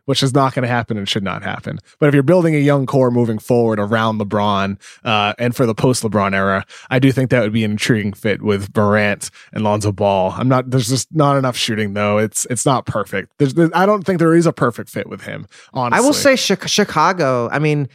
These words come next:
Speaker 2: they won't play much defense, but that'd be a heck of a fun team to watch. If you go Ja, LaVine, Porter,
Speaker 1: Mm.
Speaker 2: Laurie, Carter,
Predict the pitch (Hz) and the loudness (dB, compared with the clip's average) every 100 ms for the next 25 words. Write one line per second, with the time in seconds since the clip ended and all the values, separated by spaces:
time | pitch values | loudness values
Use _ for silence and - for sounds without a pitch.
0 | _ - 196 240 226 196 117 156 202 147 | _ 2 2 4 4 2 2 0 0 -2
1 | - 165 202 151 143 156 131 139 120 139 | -4 -4 -2 -2 -2 -2 -4 -4 -6 -4
2 | 127 104 98 92 - - 156 151 135 113 | -4 -2 -2 -4 -12 -6 0 2 2 2
3 | 117 117 135 139 123 110 117 120 113 - | 0 2 2 0 -4 -6 -6 -4 -6 -6
4 | 110 110 156 135 95 107 107 104 104 - | -2 2 2 2 2 0 0 -2 -6 -4
5 | 110 107 117 120 | -2 0 0 -4